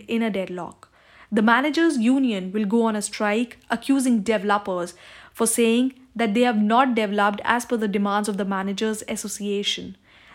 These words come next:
The developers' association in turn will go on a strike, accusing the business analysts'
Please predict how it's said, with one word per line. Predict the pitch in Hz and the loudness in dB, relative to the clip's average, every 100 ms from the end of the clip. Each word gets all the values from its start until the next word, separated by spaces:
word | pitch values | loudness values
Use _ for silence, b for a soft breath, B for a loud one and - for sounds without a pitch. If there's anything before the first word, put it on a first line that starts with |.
| - | -4
The | 214 | 0
developers' | 202 220 233 262 339 330 | 2 2 2 4 2 2
association | 294 254 214 240 233 247 | -2 -2 -4 -2 0 0
in | 233 202 | 0 -2
turn | 226 233 202 190 | -2 -2 -2 -2
will | 214 | -2
go | 196 240 | 0 0
on | 240 | 0
a | 208 | -4
strike, | - 220 208 214 - | -4 -4 -4 -4 -8
accusing | 220 - 240 233 233 | -10 -4 -4 0 -2
the | 196 | 0
business | 185 233 247 240 - | 0 0 0 -2 0
analysts' | 202 202 190 175 - | -2 -2 -6 -8 -12